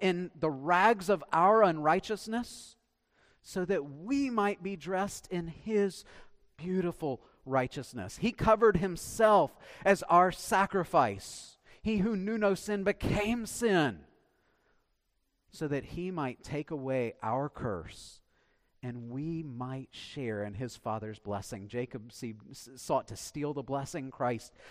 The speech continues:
sh-, sought to share the blessing. The reason Jacob received mercy he didn't deserve is because Jesus took the wrath that Jacob and you and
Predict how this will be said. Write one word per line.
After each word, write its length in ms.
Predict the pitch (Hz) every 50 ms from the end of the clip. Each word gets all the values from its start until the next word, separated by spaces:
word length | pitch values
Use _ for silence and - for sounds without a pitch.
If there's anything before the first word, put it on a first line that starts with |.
| - - -
sh-, 140 | - - 127 131 - 123
sought 320 | 143 - - 147 123 - -
to 80 | - 92
share 540 | - - - - - 135 135 135 127 120 110
the 140 | 98 101
blessing. 540 | 90 95 92 85 80 - - - 78 131 165 - _ _ _ _ _ _ _ _ _ _ _ _ _ _ _ _ _ _ _ _ _ _ _ _ _ _ _ _ _ _ _ _ _ _ - -
The 140 | 131 143
reason 520 | 131 139 170 202 202 156 185 160 139 127 - _ _ _ _ _ _ _ _ _ _ _ _ _ _ _ _ _ _ - 131 -
Jacob 600 | - 165 165 170 170 170 180 143 123 107 104 - -
received 920 | - 135 123 131 123 - - - - 151 156 165 180 185 196 185 156 - 135
mercy 580 | 127 123 131 139 143 143 - - - 113 110 98
he 160 | - 131 120
didn't 400 | 110 104 131 139 147 160 151 139
deserve 720 | 143 131 107 90 107 123 120 104 90 85 85 85 90 - _ _ _ _ _ _ _ _ -
is 200 | 139 131 - -
because 320 | - 127 - 131 113 101
Jesus 580 | - - 131 143 147 - 139 113 - - - - _ -
took 460 | - - 151 127 98 90 - - - - _ _
the 140 | - 104 98
wrath 420 | 107 110 123 123 131 123 120 123 - _ -
that 180 | 110 95 - 131
Jacob 560 | - 123 117 120 - - 135 143 127 127 143 -
and 220 | - 113 104 95 98
you 440 | 95 110 113 113 117 123 123 131 - -
and 240 | 107 107 101 107